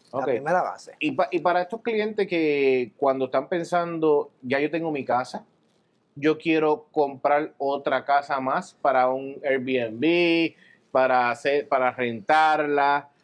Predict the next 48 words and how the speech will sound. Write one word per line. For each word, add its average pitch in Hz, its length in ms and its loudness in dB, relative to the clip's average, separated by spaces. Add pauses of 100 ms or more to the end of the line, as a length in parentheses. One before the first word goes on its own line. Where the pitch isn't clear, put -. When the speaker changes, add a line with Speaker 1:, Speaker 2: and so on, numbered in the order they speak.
(260)
Speaker 2:
para 135 280 4
hacer 135 180 -4
el 147 60 2
apartamento", 135 880 0
un 123 160 0
ejemplo, 135 220 -2
yo 143 60 2
conozco 120 280 -2
muchos 123 200 -2
que 110 40 -2
compran 117 280 -2 (220)
una, 120 220 -2
una 123 220 0
casa 127 280 0
y - 20 0
la 120 40 2
vuelven 117 360 0
unos 113 160 0
apartamentos. 117 880 -2
Speaker 1:
Claro. 117 420 0
Speaker 2:
¿Eso 156 220 -2
conlleva 226 480 2
otra 208 320 2
cosa 214 220 0
diferente 214 520 0
a 196 40 2
la 185 140 2
hora 196 200 2
de, 180 460 2
de 165 120 0
la 160 80 2
evaluación 156 380 0
financiera? 208 520 0
Speaker 1:
Sí, 139 560 -2
no, 147 200 -2
no, 151 160 -2
ya, 127 400 -2
ya 139 380 2
esto 170 220 -4
se, 185 260 -2
se, 170 480 0
se 170 120 -4
tomaría 165 380 -2
como 147 160 -8
una 147 100 -4
inversión, 170 760 0
second 131 460 -8
home, 170 420 -2